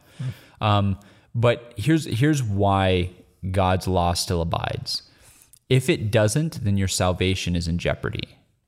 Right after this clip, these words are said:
Speaker 2: right? If, because, because Jesus, so your salvation is dependent on Jesus dying in your place, right? So your sin, and, and in that, C S Lewis calls it the divine exchange,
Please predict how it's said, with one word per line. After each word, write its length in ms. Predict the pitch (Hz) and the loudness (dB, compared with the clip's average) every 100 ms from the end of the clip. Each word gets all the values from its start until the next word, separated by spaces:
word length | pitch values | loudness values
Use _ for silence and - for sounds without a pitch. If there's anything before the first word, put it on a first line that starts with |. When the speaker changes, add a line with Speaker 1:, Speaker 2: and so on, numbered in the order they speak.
| _ _ - | _ _ -2
Speaker 2:
right? 220 | 95 101 - | 0 0 -2
If, 200 | 104 - _ _ _ | -6 -6 _ _ _
because, 400 | 110 117 131 123 - - - - - 110 | -2 0 0 0 -8 -18 -12 -12 -8 -4
because 460 | 113 143 147 135 - | -2 2 2 0 -4
Jesus, 760 | 104 123 147 175 160 139 143 - | -4 0 2 2 2 2 0 -2
so 240 | - 117 110 | 0 2 2
your 340 | 104 123 151 | 2 2 2
salvation 600 | - 165 131 110 107 113 | 0 0 2 0 0 0
is 120 | 101 | 0
dependent 760 | - - - 131 135 127 123 - - | -2 -4 -2 2 2 2 0 -2 -4
on 420 | 95 90 85 95 - - _ 101 | -2 -2 -2 -4 -8 -20 _ -6
Jesus 500 | - 117 139 151 123 | -2 0 2 0 -2
dying 580 | 104 107 107 127 135 131 - | -2 0 0 0 0 -2 -2
in 220 | 117 139 | 0 2
your 200 | 139 147 | 2 0
place, 800 | 147 - 90 80 160 - - - | -2 -2 0 0 -4 -4 -6 -4
right? 260 | 90 95 - | -2 0 0
So 100 | 107 | -2
your 340 | 98 113 135 | 0 2 2
sin, 440 | 131 - 131 104 95 | 2 0 0 0 0
and, 160 | 95 | -2
and 160 | 101 104 | -2 -2
in 280 | 123 147 139 | 0 2 2
that, 420 | 98 98 - - | 0 -2 -4 -6
C 180 | - 110 | -2 -2
S 120 | - | -2
Lewis 160 | 107 | -4
calls 240 | - 107 104 | 0 0 0
it 100 | - | -4
the 80 | 95 | -4
divine 300 | 98 98 113 | 0 0 0
exchange, 640 | - - 90 85 90 | -2 -4 -2 0 -2